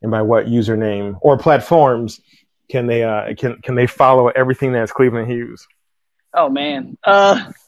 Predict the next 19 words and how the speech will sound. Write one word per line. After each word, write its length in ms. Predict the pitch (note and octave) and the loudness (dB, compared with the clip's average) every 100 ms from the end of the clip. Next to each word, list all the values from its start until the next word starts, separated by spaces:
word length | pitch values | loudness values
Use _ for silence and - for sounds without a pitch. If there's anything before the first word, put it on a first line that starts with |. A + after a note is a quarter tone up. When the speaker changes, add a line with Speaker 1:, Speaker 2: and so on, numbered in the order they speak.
| _ _ _ - | _ _ _ -10
Speaker 2:
there's 280 | E3 F#3+ F3+ | -2 -2 0
a, 220 | F#3 F3 - | -2 -2 -8
there 200 | F3+ A3+ | 0 2
is 120 | A#3 | 4
an 100 | F#3+ | 2
endless 320 | G3 G#3 F#3 - | 0 2 2 0
sea 220 | G#3 F#3 | 2 2
of 200 | F3 F3 | 2 -2
inst-, 340 | - F3 - - - | -4 -4 -6 -12 -4
you 140 | E3+ | -2
know, 180 | D#3+ D3+ | 0 0
of 400 | D#3 D3+ C#3+ C3+ | 2 2 0 -2
social 260 | F#3 D#3 D#3+ | -2 0 0
media 160 | D#3 | 0
profiles 480 | D3 D3+ C3+ C#3 C3+ | 0 -2 0 0 0
for 160 | - C#3 | -4 -6
me, 160 | C3+ | -4
but 340 | C3 C#3+ C3+ - | 0 2 2 0
my, 420 | C#3+ C3+ C#3+ C#3 | 0 2 2 0